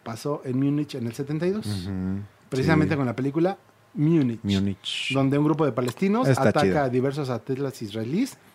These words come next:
Speaker 1: en una villa olímpica, acaba con la vida de dos de ellos y captura a nueve.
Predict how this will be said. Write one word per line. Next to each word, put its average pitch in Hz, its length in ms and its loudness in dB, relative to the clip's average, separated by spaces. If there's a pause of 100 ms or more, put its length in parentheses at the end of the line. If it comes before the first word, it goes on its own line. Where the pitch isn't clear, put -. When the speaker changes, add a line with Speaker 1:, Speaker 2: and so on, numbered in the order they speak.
(220)
Speaker 1:
en 131 120 0
una 139 140 4
villa 131 180 0
olímpica, 220 480 -2 (380)
acaba 117 340 -2
con 110 120 -6
la 101 80 -6
vida 107 240 -6
de 101 120 -8
dos 135 220 -4
de 214 100 2
ellos 233 340 -4
y 120 60 -6
captura 127 380 -2
a 117 40 0
nueve. 117 220 -2